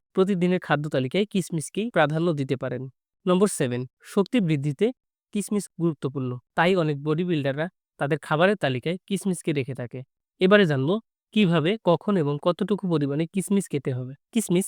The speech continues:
খালি পেটে খাওয়া সবথেকে বেশি উপকারী, আর এটি আপনার দেহের এনার্জি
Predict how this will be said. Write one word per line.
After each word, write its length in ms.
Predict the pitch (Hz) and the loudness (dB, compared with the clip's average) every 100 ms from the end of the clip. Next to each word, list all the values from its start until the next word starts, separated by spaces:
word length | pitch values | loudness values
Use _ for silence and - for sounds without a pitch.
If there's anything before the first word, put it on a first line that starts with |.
| - | -2
খালি 220 | - 170 | 0 2
পেটে 200 | 190 208 | 2 0
খাওয়া 220 | 190 143 175 | 0 0 -2
সবথেকে 420 | - 175 - 190 160 | -2 -4 -2 -2 0
বেশি 200 | 151 - | 0 2
উপকারী, 360 | 143 135 131 127 - _ _ _ _ - | 0 0 -4 -8 -12 _ _ _ _ -8
আর 120 | 156 151 | -8 -2
এটি 220 | 175 - 190 | -2 2 0
আপনার 260 | 147 143 143 | 0 -2 0
দেহের 260 | 147 202 - | 2 2 0
এনার্জি 420 | 165 165 165 151 | 2 4 4 2